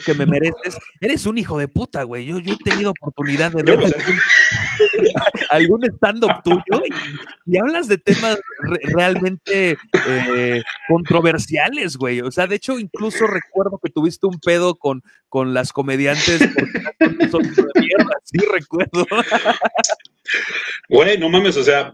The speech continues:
Speaker 2: eh, eh, vino Macario y estábamos platicando, güey, nos fuimos a los pinches tacos a las cuatro de la mañana. Estamos, y yo creo que Macario como que de repente decía, "¿Este cabrón quién es? O sea, ¿por qué se vino? ¿Por qué se afana con todos?". Y de repente me dice, "Güey, tú eres mister G". Y yo, "Sí, güey".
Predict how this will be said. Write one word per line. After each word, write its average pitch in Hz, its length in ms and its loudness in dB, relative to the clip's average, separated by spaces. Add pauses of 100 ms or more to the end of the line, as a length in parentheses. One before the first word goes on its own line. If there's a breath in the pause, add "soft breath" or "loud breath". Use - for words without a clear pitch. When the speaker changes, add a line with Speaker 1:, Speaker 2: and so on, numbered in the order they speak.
Speaker 2:
eh, 143 320 6
eh, 135 400 8
vino 156 260 8
Macario 180 420 4
y 175 40 6
estábamos 160 400 4
platicando, 151 600 2
güey, 147 160 8
nos 123 140 2
fuimos 151 280 6
a 151 40 4
los 120 160 -6
pinches 156 320 -2
tacos - 300 2
a 135 40 -12
las 120 140 -8
cuatro 147 260 4
de 151 60 6
la 143 100 0
mañana. 131 420 2 (480 loud breath)
Estamos, 233 460 2
y 165 100 4
yo 226 100 6
creo 311 140 4
que 320 100 4
Macario 202 400 4
como 196 200 2
que 156 80 6
de 143 80 6
repente 170 300 4
decía, 160 320 4
"¿Este 185 240 2
cabrón 170 320 4
quién 185 220 6
es? 147 220 4
O 135 60 2
sea, 135 120 6
¿por 135 140 4
qué 156 100 4
se 151 120 4
vino? 170 320 2
¿Por 160 120 6
qué 160 100 0
se 175 100 2
afana 139 340 2
con 156 160 4
todos?". 151 320 6 (320 loud breath)
Y 147 60 6
de 151 40 8
repente 170 220 4
me 202 60 2
dice, 180 200 0 (400 soft breath)
"Güey, 214 260 4
tú 233 100 4
eres 277 200 6
mister 190 420 4
G". 240 520 2
Y 107 140 -2
yo, 95 60 -4 (140)
"Sí, - 340 4
güey". 190 200 6